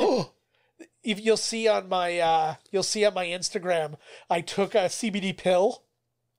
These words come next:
Speaker 2: and I go, "Once I take this, I'm officially a weeder."
Speaker 1: <laughs>
Speaker 2: And I dr-, and I
Speaker 1: That's
Speaker 2: pop it in my
Speaker 1: hilarious.
Speaker 2: mouth, and I just fall right <laughs> over.
Speaker 1: That was like my buddy's dad.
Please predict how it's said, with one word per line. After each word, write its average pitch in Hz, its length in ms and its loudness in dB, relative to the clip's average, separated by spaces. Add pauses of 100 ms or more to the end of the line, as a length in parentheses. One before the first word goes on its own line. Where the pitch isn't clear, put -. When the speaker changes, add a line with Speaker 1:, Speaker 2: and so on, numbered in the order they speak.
(140)
Speaker 2:
and 175 100 0
I 170 100 2
go, 165 160 -2
"Once 160 260 -6
I 175 60 -6
take 165 200 -10
this, 165 160 -4
I'm 151 100 -8
officially 175 440 -4
a 156 60 0
weeder." 160 540 -2 (200)
Speaker 1:
<laughs> - 200 -2
Speaker 2:
And 208 140 2
I 208 100 4
dr-, 196 280 -6
and 214 100 4
I - 40 4
Speaker 1:
That's - 100 -4
Speaker 2:
pop 208 180 2
it 226 60 2
in 214 100 0
my 196 80 0
Speaker 1:
hilarious. 190 60 0 (200)
Speaker 2:
mouth, - 20 -4
and 185 120 -2
I 185 60 4
just 165 220 -8
fall 165 300 -2
right 160 280 -2
<laughs> - 40 -2
over. 302 240 0 (760)
Speaker 1:
That 214 100 4
was 220 200 4
like 311 200 0
my 202 160 2
buddy's 185 480 0
dad. 165 600 0